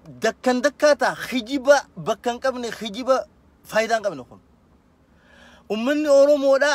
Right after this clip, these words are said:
aadaa uummata biraa lafarraa fixnaa waa balleessina jechuu qaba. No. Kijiba kunis. Takkaa waan akkasii dhaadden beektu Oromoon. Tanaafuu Harargee keessatti waan godhamaa jiru deebisaa kan nu dadhabe yoo mootummaan Oppidoo diigame haa diigamu gaa.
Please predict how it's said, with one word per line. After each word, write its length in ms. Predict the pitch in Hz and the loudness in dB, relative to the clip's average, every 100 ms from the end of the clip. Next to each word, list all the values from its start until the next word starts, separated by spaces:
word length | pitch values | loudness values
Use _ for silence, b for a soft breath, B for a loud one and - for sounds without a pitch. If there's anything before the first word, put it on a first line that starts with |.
| - | -2
aadaa 720 | 208 226 226 220 190 277 277 226 | -2 2 2 0 0 2 0 -4
uummata 440 | 214 226 262 262 | -8 -8 -8 -8
biraa 360 | 214 233 240 233 | -6 -2 0 0
lafarraa 480 | 214 226 208 202 | -4 -8 -6 -6
fixnaa 440 | 190 214 196 196 185 | -8 -14 -10 -6 -4
waa 140 | 185 196 | -2 -4
balleessina 380 | 180 175 165 170 | -4 -10 -10 -8
jechuu 140 | 190 | -6
qaba. 260 | 190 135 117 | -4 -6 -8
No. 340 | 135 208 233 _ _ _ - | -4 -2 -2 _ _ _ -10
Kijiba 280 | 240 269 160 | -8 -8 -10
kunis. 260 | 160 131 _ _ _ _ _ _ _ _ _ _ - | -16 -20 _ _ _ _ _ _ _ _ _ _ -14
Takkaa 360 | 175 - 254 | -14 0 2
waan 140 | 269 240 | 2 0
akkasii 240 | 214 208 | -6 -2
dhaadden 340 | 208 190 190 185 | -2 -2 -6 -12
beektu 180 | 151 | -14
Oromoon. 280 | 143 151 147 143 _ _ _ _ _ _ _ _ _ _ _ _ _ | -14 -14 -16 -20 _ _ _ _ _ _ _ _ _ _ _ _ _
Tanaafuu 480 | 175 208 226 240 269 | -4 -2 -2 -4 0
Harargee 380 | 214 233 220 247 | 0 0 -4 -8
keessatti 300 | 220 226 240 | -8 -12 -6
waan 200 | 240 233 | -4 -4
godhamaa 400 | 202 196 214 240 | -2 -2 0 -4
jiru 220 | 190 175 | -6 -12
deebisaa 480 | 156 175 185 208 233 | -10 -8 -8 -6 -6
kan 140 | 233 233 | -4 -8
nu 80 | 240 | -10
dadhabe 500 | 196 190 190 254 320 b b b b _ - | -12 -8 -6 -6 -8 b b b b _ -6
yoo 180 | 190 233 | -4 -4
mootummaan 440 | 220 240 240 240 | -8 -8 -6 -6
Oppidoo 340 | 208 185 254 226 | -8 -12 -10 -10
diigame 320 | 202 175 170 | -10 -10 -10
haa 140 | 165 | -10
diigamu 360 | 185 277 160 120 | -10 -10 -10 -14
gaa. 140 | 101 | -18